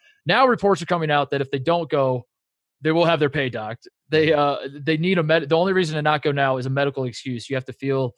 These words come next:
Speaker 1: threatened by c-, the covid situation or some, there, there has to be some, you have to get a doctor's note, basically, is what,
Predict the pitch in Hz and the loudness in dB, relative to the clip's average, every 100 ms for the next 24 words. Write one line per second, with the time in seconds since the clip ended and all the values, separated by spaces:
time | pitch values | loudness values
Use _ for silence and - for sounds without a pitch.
0 | _ _ _ _ 151 147 147 139 135 _ | _ _ _ _ 0 0 0 0 -2 _
1 | _ _ 139 - _ 143 139 151 143 135 | _ _ -20 -20 _ -10 -6 -2 -2 -2
2 | - 135 135 131 127 - 127 123 113 - | -8 -8 -4 -4 -4 -6 -6 -6 -8 -8
3 | 131 131 127 143 151 180 - 160 - 151 | -8 -8 -8 -2 0 0 -2 -4 -4 -2
4 | 170 180 190 190 151 170 - 120 120 107 | -2 -2 0 2 4 2 0 -6 -6 -8
5 | 123 110 117 113 120 117 | -12 -14 -12 -10 -8 -6